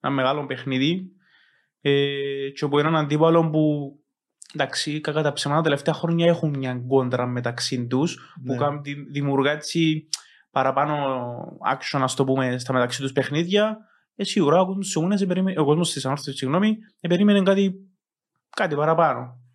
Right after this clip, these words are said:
Speaker 2: Εντάξει, κοίτα, η Ανόρθωση τώρα, ε, περίμενε κάτι παραπάνω, έχει την Καρμιώτισσα εκτός έδρας, πρέπει να δείξει αντίδραση.
Speaker 1: Διαχειριστεί την απογοήτευση της ήττας, το πιο σημαντικό,
Speaker 2: Εν
Speaker 1: γιατί,
Speaker 2: τούτο. Ότι
Speaker 1: ε, προκάλεσε πολλή απογοήτευση.
Speaker 2: γεμώνω το γήπεδο, έρχεται μια μέτρια ως κακή εμφάνιση.
Speaker 1: Κακή, κακή, ούτε καν μέτρια είναι.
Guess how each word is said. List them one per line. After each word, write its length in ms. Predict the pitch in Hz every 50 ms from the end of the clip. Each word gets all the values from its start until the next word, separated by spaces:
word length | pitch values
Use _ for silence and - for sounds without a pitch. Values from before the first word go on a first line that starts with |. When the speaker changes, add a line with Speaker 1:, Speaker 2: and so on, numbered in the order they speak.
| _ _ _ _ _ _ -
Speaker 2:
Εντάξει, 300 | - 147 - - - 135
κοίτα, 360 | 143 139 135 123 - - - - - - _ _ _
η 120 | - 135
Ανόρθωση 380 | 135 131 139 139 - - 170 160
τώρα, 320 | 143 127 131 143 156 160 151 - - - -
ε, 120 | - 143 131
περίμενε 340 | 127 127 123 139 151 151 135
κάτι 180 | 123 117 117
παραπάνω, 720 | 113 113 113 110 113 117 123 139 151 165 175 - - - _ _
έχει 200 | - 135 131 151
την 120 | 139 151 135
Καρμιώτισσα 680 | 120 113 120 123 131 135 135 - - 117 110 107 - -
εκτός 400 | - - - _ - 123 123 127
έδρας, 500 | 120 110 107 107 110 135 120 - - _ _ _ _ _ _ _ _ _ _ _ _ _ _ _ _ _ - - - -
πρέπει 60 | 165
να 120 | 185 175
δείξει 200 | 151 139 - -
αντίδραση. 500 | 156 135 135 135 127 120 110 - - - -
Speaker 1:
Διαχειριστεί 640 | - 135 135 139 135 135 135 127 123 123 - - 143
την 100 | 143 160
απογοήτευση 580 | 156 156 165 147 131 127 139 143 143 - -
της 120 | 151 120 113
ήττας, 240 | 123 123 - 117 -
το 100 | 123 120
πιο 120 | 127 135
σημαντικό, 500 | 120 135 143 139 139 131 123 110 123 120
Speaker 2:
Εν 80 | 107 123
Speaker 1:
γιατί, 220 | 131 127 120 135
Speaker 2:
τούτο. 200 | 135 131 131 135 131 131 135 - - _ _ -
Ότι 300 | - 131 131 135 131 127
Speaker 1:
ε, 60 | 135
προκάλεσε 440 | 127 135 143 135 143 151 147 - 170
πολλή 200 | 160 135 131 135
απογοήτευση. 640 | 135 131 117 110 110 104 - - - - - - -
Speaker 2:
γεμώνω 400 | 127 123 123 123 127 139 147 143
το 100 | 131 117
γήπεδο, 560 | 113 120 147 165 170 165 170 170 170 175 175 165
έρχεται 440 | 139 135 139 - - 147 135 139 131
μια 480 | 127 127 131 131 131 131 131 - - _
μέτρια 400 | - 131 127 127 - 143 127 123
ως 140 | 123 - -
κακή 220 | - 117 120 123
εμφάνιση. 680 | 131 123 - - - 135 143 151 156 147 - - 170 170
Speaker 1:
Κακή, 340 | 175 180 - 175 151 160 143
κακή, 280 | 127 120 120 123 139
ούτε 140 | 131 127 143
καν 160 | 139 147 143
μέτρια 280 | 143 147 147 147 147 131
είναι. 140 | 127 123